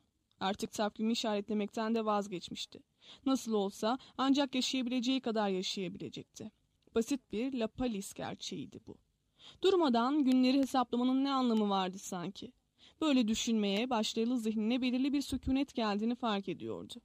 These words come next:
İki ay, bir ay, on beş gün ya da bir hafta. "Önemli olan bu değil." diyordu durmadan. Şu küçücük plajda günlük yaşayışlarını bir yana bırakarak,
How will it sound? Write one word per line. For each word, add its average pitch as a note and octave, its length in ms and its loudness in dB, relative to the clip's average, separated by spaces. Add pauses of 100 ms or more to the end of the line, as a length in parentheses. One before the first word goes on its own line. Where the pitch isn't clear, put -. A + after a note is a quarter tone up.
(500)
İki G#3+ 260 -4
ay, G#3 320 -2
bir G3+ 240 -2
ay, G3 100 -8 (240)
on A#3+ 200 4
beş B3 200 2
gün A3 160 -2
ya G#3+ 100 0
da G#3+ 120 2
bir G#3 100 0
hafta. F#3 440 -8 (260)
"Önemli C#4 340 2
olan D4+ 320 2
bu A#3 100 0
değil." A3 340 0
diyordu A#3 420 0
durmadan. F3+ 500 -8 (440)
Şu - 180 -8
küçücük B3 460 -2
plajda A3 380 2
günlük A#3 380 2
yaşayışlarını G#3+ 720 0
bir C#4 80 0
yana G3 380 -2
bırakarak, G3 580 -4